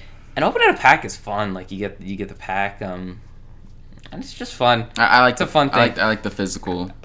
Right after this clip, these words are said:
Speaker 2: stuff more.
Speaker 1: Yeah, I like the physical stuff more. Probably overrated, but it's a fun thing. Anything with the N B A, N B A, this is something the N B A is actually doing. This is not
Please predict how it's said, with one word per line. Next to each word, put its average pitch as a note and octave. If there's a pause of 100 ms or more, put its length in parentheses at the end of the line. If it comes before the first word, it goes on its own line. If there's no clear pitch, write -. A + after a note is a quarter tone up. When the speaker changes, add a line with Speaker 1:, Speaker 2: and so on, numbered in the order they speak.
(240)
Speaker 2:
stuff -
more. F2+
Speaker 1:
Yeah, G#2+
I A#2
like A#2
the A#2
physical A#2
stuff A#2
more. G#2 (1200)
Probably B2+
overrated, G2
but F#2+ (960)
it's C#3
a D3+
fun C#3
thing. B2 (420)
Anything C#3+
with C3
the C3
N B2+
B B2+
A, A#2+
N A#2+
B C3
A, A#2+
this G#2
is B2+
something C3+
the G#2
N B2
B A#2+
A A2+
is A2+
actually A2
doing. G#2+
This G#2
is G2+
not G#2